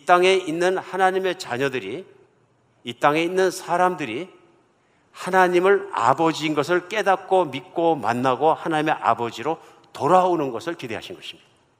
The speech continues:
이것은 종교이기 전에 세상을 창조하신 창조주께서 피조물 된 인간을 자녀로 삼으시고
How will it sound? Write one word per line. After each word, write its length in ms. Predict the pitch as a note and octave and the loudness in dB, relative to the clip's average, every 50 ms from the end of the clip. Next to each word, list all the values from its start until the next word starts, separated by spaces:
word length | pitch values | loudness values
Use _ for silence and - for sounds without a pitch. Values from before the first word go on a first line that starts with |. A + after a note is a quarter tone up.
| _ _ _ _ _ _ _ _ _ _ _ _ _ _ _ _ _ - | _ _ _ _ _ _ _ _ _ _ _ _ _ _ _ _ _ -10
이것은 360 | C3+ D#3 D#3+ G3+ G#3 - - | -6 -2 0 0 0 -2 -4
종교이기 580 | - - C#3 F3+ G3 A#3 B3 A#3+ G#3+ F3+ F#3 | -4 0 0 2 4 4 4 4 2 0 0
전에 420 | C#3+ C#3+ C3 A#2+ G2+ F#2+ C3 F#3+ - - - _ _ _ _ _ _ _ _ _ _ | 2 2 2 2 2 0 -2 -4 -6 -10 -16 _ _ _ _ _ _ _ _ _ _
세상을 640 | - - - F#3 F#3 F#3 G3+ G3+ G#3+ A3 G#3+ G3+ G#3 | -12 -2 0 0 2 4 4 6 6 6 6 4 2
창조하신 680 | - - G#3+ G#3 G#3 F#3+ F#3+ F#3 E3+ D#3 - G3+ F#3+ G3 | -2 -2 0 0 0 2 4 4 4 4 2 0 -2 -2
창조주께서 1200 | - - - A3+ A3 G#3 G#3 G3 E3+ E3 - - - C3+ A#2 - D#3 E3+ F#3+ F#3 - - - - | -6 -6 -4 -4 -2 0 0 0 0 -2 -6 -6 -4 -4 -2 0 0 0 0 -2 -4 -12 -18 -12
피조물 480 | - - A3 G#3+ F#3+ G3+ G3+ F#3+ F#3 F3 | -8 -6 -6 0 2 4 4 4 4 4
된 180 | F3+ F#3 F#3 - | 4 2 2 0
인간을 500 | D3+ C#3 D3 C#3+ C#3 C3 B2+ D3 F3+ E3 | -2 -2 0 2 2 2 2 0 -2 -2
자녀로 460 | - - - A2+ G#2+ C3 E3 F3+ D#3+ | -4 -4 -4 0 2 4 4 4 2
삼으시고 800 | - C3 C3+ A#2+ G#2 - - - - F#2 B2 F3+ - - - | 2 0 -2 -2 -4 -6 -8 -8 -8 -8 -8 -10 -12 -18 -20